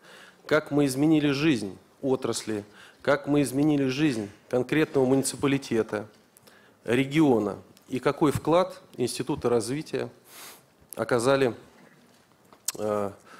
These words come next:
в развитие и муниципалитетов, э, регионов и бизнеса? Мы об этом поговорим.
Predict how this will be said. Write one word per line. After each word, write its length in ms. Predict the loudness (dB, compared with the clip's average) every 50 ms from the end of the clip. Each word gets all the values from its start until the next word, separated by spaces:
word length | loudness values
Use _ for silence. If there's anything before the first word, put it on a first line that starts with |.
| -20 -20 _ -6
в 60 | -2
развитие 560 | 0 0 0 0 -2 -2 0 0 0 0 0 -2
и 80 | -4 -4
муниципалитетов, 840 | 0 0 0 -2 -2 -4 -4 -2 -2 -4 -4 -4 -6 -4 -4 -6 -6 -6 -10 -6
э, 220 | -6 -4 -2 -2
регионов 540 | -4 -4 -2 -2 0 2 2 2 2 -2 -4 -8 -16 -12
и 260 | -8 -6 -6 -6 -8 -10 -16
бизнеса? 640 | -12 -6 -4 -4 -2 -2 -4 -4 -6 -8 -14 -16 -18 -18 _ _ _ -20 -20 -20 -20 -20 -20 -20 -20 -20 _ _ _ -6
Мы 160 | 0 2 2
об 160 | 4 4 2
этом 200 | 2 2 0 -2
поговорим. 560 | -2 -4 -2 0 0 0 0 0 -4 -8 -10